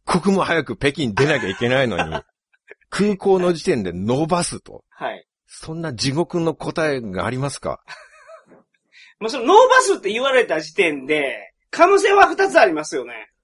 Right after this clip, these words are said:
Speaker 1: うん。うん。
Speaker 2: 本当にバスがないのか、
Speaker 1: うん。
Speaker 2: このお姉ちゃんが知らんのか。
Speaker 1: とはいえ、僕は別に重慶初の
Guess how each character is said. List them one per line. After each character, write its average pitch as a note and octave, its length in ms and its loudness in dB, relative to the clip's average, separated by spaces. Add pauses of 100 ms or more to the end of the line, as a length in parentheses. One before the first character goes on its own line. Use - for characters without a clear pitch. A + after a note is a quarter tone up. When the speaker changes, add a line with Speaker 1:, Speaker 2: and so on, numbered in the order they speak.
(140)
Speaker 1:
う F2+ 80 -10
ん。 F#2+ 100 -10 (340)
う E2 120 -10
ん。 - 80 -18 (180)
Speaker 2:
本 F4+ 260 0
当 F#4 60 2
に F4+ 80 2
バ D#4+ 160 8
ス E4+ 100 -2
が C4+ 100 0
な G3+ 160 2
い G3+ 100 2
の C#3 120 -6
か、 A2 380 -8
Speaker 1:
う E2+ 80 -12
ん。 D#2+ 140 -10 (180)
Speaker 2:
こ F#4 140 0
の E4 100 2
お A#3+ 40 0
姉 E4 200 2
ち - 60 -2
ゃ F#3+ 100 2
ん G3+ 60 0
が A3 440 4 (240)
知 - 200 -8
ら C4 140 0
ん A#3+ 100 -6
の D#3+ 100 -6
か。 - 240 -20 (720)
Speaker 1:
と G#3 100 -12
は B2+ 120 -4
い D2+ 120 -10
え、 C2+ 180 -12 (960)
僕 G#2+ 140 -6
は D#3 80 -2
別 D3+ 180 -6
に B2 140 -4
重 B2+ 260 -2
慶 G#2+ 200 -2
初 - 300 -8
の F#2 220 -6